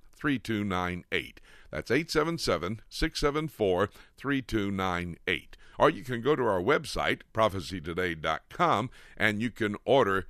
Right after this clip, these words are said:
this series entitled Ishmael's Islamic Invasion. I can guarantee this,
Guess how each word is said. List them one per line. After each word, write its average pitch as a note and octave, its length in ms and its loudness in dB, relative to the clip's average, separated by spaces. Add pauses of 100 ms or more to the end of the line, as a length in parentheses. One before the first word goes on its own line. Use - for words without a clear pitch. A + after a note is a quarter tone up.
(120)
this G2+ 460 -2
series A#2+ 560 0
entitled G#2+ 640 0 (100)
Ishmael's A2 720 0
Islamic F2 760 -2
Invasion. E2 760 -6 (440)
I F2 160 -4
can E2 220 -6
guarantee F#2 560 0
this, G2 400 0